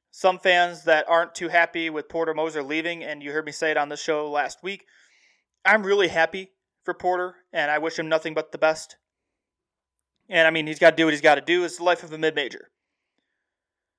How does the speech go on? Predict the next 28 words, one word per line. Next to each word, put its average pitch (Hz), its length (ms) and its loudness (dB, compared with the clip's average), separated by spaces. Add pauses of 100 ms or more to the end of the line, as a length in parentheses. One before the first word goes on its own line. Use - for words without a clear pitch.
(500)
But 160 160 -2
send 214 180 2
me 214 80 -2
some 190 180 -8
thoughts. - 420 -2 (520)
At 190 140 4
Nick 196 140 0
Schultz 196 240 -2
underscore 180 360 -2
seven 165 300 0
on 165 140 -2
Twitter. 156 340 -2
You 151 160 -6
can 151 160 -10
reply 190 600 2
to 190 160 -6
a 175 40 -8
tweet. 175 360 -12
You 151 100 -12
can 139 140 -18
tweet 147 240 -10
at 175 200 4
me. 180 180 -8
You 151 160 -10
can - 160 -18
D 185 260 -2
M 180 160 2
me. 165 320 -6